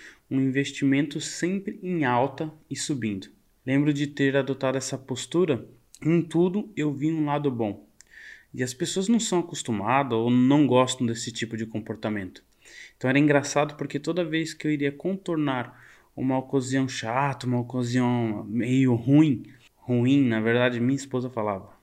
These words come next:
"Lá vem ele com esse papo de coach." Mas já estava tão natural em mim que eu nem percebia.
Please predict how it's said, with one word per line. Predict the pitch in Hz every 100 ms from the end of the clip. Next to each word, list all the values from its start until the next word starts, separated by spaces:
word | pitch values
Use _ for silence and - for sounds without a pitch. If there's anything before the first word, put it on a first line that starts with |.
| _
"Lá | 110
vem | 107 170 170
ele | 120 113
com | 113
esse | 110 107
papo | - 107 -
de | 110
coach." | - 104 101 - _ _ _
Mas | 120 123
já | 139
estava | - 151 143
tão | 165
natural | 185 180 180 139 127
em |
mim | 117 151 170 -
que | -
eu | 143
nem | 139 139 180 220
percebia. | - 220 - 214 151 151 131